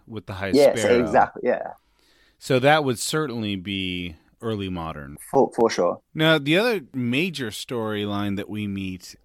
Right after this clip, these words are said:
Speaker 1: in A Clash of Kings is the business beyond the wall, and we see that Craster is some kind of adherent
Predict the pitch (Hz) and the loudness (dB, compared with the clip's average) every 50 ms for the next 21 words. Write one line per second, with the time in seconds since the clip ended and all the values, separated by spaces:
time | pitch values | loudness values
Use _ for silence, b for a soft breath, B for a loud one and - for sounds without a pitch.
0 | _ _ 113 107 104 101 98 95 92 92 92 - - 120 113 104 - 101 92 _ | _ _ -10 -10 -8 -8 -8 -8 -10 -10 -12 -6 -4 -4 -4 -4 -4 -10 -14 _
1 | - - 208 226 180 107 92 90 98 101 - - - - _ 117 113 110 107 101 | -8 -6 -4 -2 -2 -2 -2 -4 -6 -8 -10 -16 -20 -14 _ -8 -6 -6 -6 -6
2 | 98 98 98 - - - _ _ _ _ _ _ _ _ _ _ _ _ _ _ | -6 -8 -10 -10 -12 -14 _ _ _ _ _ _ _ _ _ _ _ _ _ _
3 | 131 117 104 123 110 95 95 139 139 127 123 131 131 120 110 - - - 110 107 | -20 -8 -6 -6 -6 0 0 0 0 0 0 -2 -2 -2 -4 -8 -6 -4 -4 -2
4 | 110 123 151 185 185 160 135 104 90 85 82 78 73 71 73 76 87 110 117 _ | 0 0 0 0 0 0 -2 -4 -4 -6 -8 -8 -8 -10 -10 -12 -12 -14 -16 _
5 | _ _ _ _ 110 113 117 120 123 120 - - - 147 131 117 120 117 101 - | _ _ _ _ -8 -4 -2 -2 -2 -2 -4 -6 -4 -4 -2 0 0 -2 -2 -4
6 | _ _ - _ _ _ _ _ _ - - - 165 170 170 156 - - - 113 | _ _ -20 _ _ _ _ _ _ -12 -2 0 2 2 2 0 -2 -8 -8 -6
7 | 98 104 131 160 180 _ _ _ _ _ 123 120 120 117 117 113 113 110 113 110 | -6 -6 -6 -8 -10 _ _ _ _ _ 0 2 2 2 2 2 0 -2 -4 -6
8 | 107 - - - - - - _ _ _ _ _ - - - - - - - - | -10 -10 -10 -10 -12 -14 -16 _ _ _ _ _ -12 -12 -10 -10 -8 -10 -8 -6
9 | - 175 185 196 208 214 220 208 - - - - 175 180 185 185 180 170 165 156 | -4 -4 -2 -2 -2 -2 -4 -6 -6 -12 -14 -10 -6 -4 -4 -2 -2 0 0 0
10 | 143 123 107 85 123 131 113 - - - - 180 175 165 147 127 107 104 101 101 | 0 -2 -6 -6 -6 -6 -6 -8 -12 -10 -8 -6 -4 -2 -2 -2 -2 -2 -4 -6
11 | - - - - - - | -8 -8 -8 -8 -10 -12